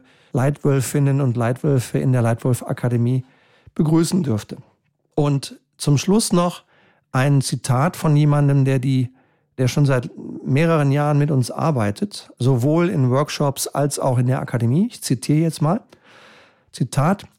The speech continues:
„Ich habe gerade die Leitwolf Akademie abgeschlossen und kann sie nur wärmstens empfehlen.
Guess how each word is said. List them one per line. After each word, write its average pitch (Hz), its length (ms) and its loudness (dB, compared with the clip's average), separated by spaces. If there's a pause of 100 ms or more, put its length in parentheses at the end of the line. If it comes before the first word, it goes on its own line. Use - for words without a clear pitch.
(100)
„Ich - 120 0
habe 180 120 -4
gerade 156 360 0
die 143 80 -2
Leitwolf 143 460 0
Akademie 135 500 -2 (100)
abgeschlossen 147 640 -2
und 131 120 2
kann 127 180 2
sie 123 80 2
nur 127 200 2
wärmstens 113 460 -2
empfehlen. 107 600 -4